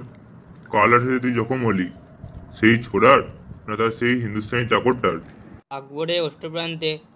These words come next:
Speaker 2: ঈষৎ হাসি প্রকাশ পাইল, কহিল,
Speaker 1: "সেই বেটে হিন্দুস্তানিটার?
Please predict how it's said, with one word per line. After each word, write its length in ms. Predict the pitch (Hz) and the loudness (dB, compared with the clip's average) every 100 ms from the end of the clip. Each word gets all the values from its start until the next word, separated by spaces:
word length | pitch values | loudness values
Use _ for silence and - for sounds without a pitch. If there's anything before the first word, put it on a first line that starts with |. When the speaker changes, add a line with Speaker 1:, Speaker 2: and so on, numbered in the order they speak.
| _ | _
Speaker 2:
ঈষৎ 340 | - 135 165 160 | -18 -10 -10 -8
হাসি 340 | 151 131 - | -10 -10 -12
প্রকাশ 300 | 160 151 160 | -10 -8 -8
পাইল, 380 | 160 143 131 120 123 _ _ _ | -4 -4 -4 -10 -14 _ _ _
কহিল, 360 | 147 170 160 147 - - - | -6 -4 -6 -8 -14 -20 -8
Speaker 1:
"সেই 180 | 139 160 | -2 -2
বেটে 220 | 147 160 | -2 -6
হিন্দুস্তানিটার? 640 | 175 131 127 196 208 165 | -6 -10 -10 -8 -6 -6